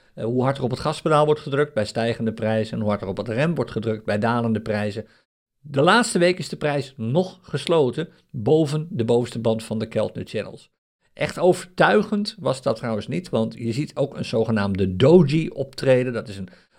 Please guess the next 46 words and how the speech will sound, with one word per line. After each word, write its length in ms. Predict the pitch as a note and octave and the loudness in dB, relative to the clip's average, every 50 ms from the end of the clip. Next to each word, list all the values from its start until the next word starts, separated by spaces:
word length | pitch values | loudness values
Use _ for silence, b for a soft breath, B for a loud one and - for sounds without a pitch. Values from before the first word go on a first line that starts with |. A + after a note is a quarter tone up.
| b | b
een, 440 | - G#2+ G2+ G2 F#2 F2+ - - G2 | -10 -6 -6 -6 -6 -8 -8 -10 -10
een 120 | F#2+ - | -10 -8
apart 360 | - A2 - - B2+ B2 - - | -8 -8 -2 0 0 0 0 -2
naam 540 | G#2 G2 G#2 A#2+ C3 C#3+ C#3+ A#2+ A2 G#2 | -4 -2 0 2 4 4 4 4 2 0
voor 380 | - - A2+ G#2+ G#2 F#2 - A2 | -2 -2 0 0 0 0 -2 -4
deze 320 | G#2 A2 A2 G2+ - F2+ | -4 -2 -2 -2 -4 -6
candlestick. 540 | - - C3 C#3+ C#3+ C3 B2+ - - C3+ - | -4 -2 -2 0 0 0 -2 -2 -2 -2 0
Het 100 | B2+ A2 | 0 0
lijkt 180 | A2 A#2 B2 - | 0 0 -2 -2
een 60 | B2 | -2
beetje 220 | G#2+ G#2 G#2 A2 | -2 -2 -2 -2
op 100 | G#2 - | -4 -6
een 120 | G2 F#2 F2 | -6 -12 -14
spinnertje, 680 | - - - - - E3+ E3+ E3+ D#3+ D#3 - - E3 | -14 -14 -10 -4 -2 0 0 0 -2 -2 -2 0 2
weet 120 | C#3+ A#2 | 2 2
je 60 | A#2 A#2+ | 2 0
wel, 100 | - - | -2 -4
zo'n, 220 | - G2+ G#2 G#2 B B B B B | -4 -6 -6 -8 B B B B B
zo'n 160 | - - G#2+ | -6 -4 -2
ding, 160 | A2 A#2 A2 | -2 -2 -2
zo'n 180 | A2 A2+ A2 - | -2 -4 -4 0
tolletje 380 | - D#3 D#3 D3 C3+ - C3+ | 0 2 2 2 2 2 0
wat 120 | A#2 A2+ - | 0 0 0
je 60 | - | -2
kunt 140 | A#2 A2+ A2 | -4 0 0
laten 320 | G#2+ G#2 G#2+ G#2+ - G#2 | 2 0 0 0 -2 -2
draaien. 440 | G#2 G2+ G2+ G2+ G2 F#2+ F#2+ F#2+ G2 b b b b b b b | -2 0 0 -2 -2 -4 -6 -8 -10 b b b b b b b
Die 120 | - C#3 | -6 0
doji 540 | C3 F3 F3+ G3+ F#3 F#3 F#3+ F3+ - - - | 4 6 6 6 6 2 2 0 0 -4 -10
ziet 220 | - - - C#3 - | -14 -10 -8 -6 -2
er 60 | B2+ | -2
als 140 | B2 A#2+ - | -2 -2 0
volgt 280 | - B2+ A#2+ - - | -2 -2 -2 0 0
uit. 360 | C#3+ C#3+ D#3 E3 E3 - - _ _ - | 0 0 0 0 -4 -8 -16 _ _ -12
Een 180 | - C3 C3 - | -10 -10 -10 -2
open- 360 | - F#3+ G#3+ A3 G#3 G#3 F3+ C#3+ | 4 6 6 6 6 2 0 0
en 140 | C3 C3+ | 2 0
een 80 | C3 B2 | 0 0
sluitprijs 800 | - - C#3 C3 C#3 D3+ D3 - - A#2 G2+ F#2+ F#2+ - - b b b b b | 0 0 2 2 2 2 0 -2 -4 -4 -4 -4 -6 -8 -10 b b b b b
die 180 | b C#2+ - - - | b -16 -14 -10 -4
eigenlijk 420 | - D#3 E3+ D#3 - B2 A#2+ G#2 | -2 0 0 0 0 0 0 0
min 480 | A2+ A2+ A2+ B2 D3 F#3+ G3+ F3+ D3+ - | -2 0 2 4 6 6 6 4 2 0
of 200 | - C#3 A2+ B2 | -2 -2 -2 0
meer 200 | C3 B2+ B2 A2+ | 0 2 2 2
hetzelfde 520 | A2 - - A#2 A2 A#2 B2 - - B2 | 0 0 0 0 0 0 0 -2 -2 -4
zijn. 340 | A2+ - C3 B2+ C3 C3+ C3 | -2 0 0 0 -2 -4 -6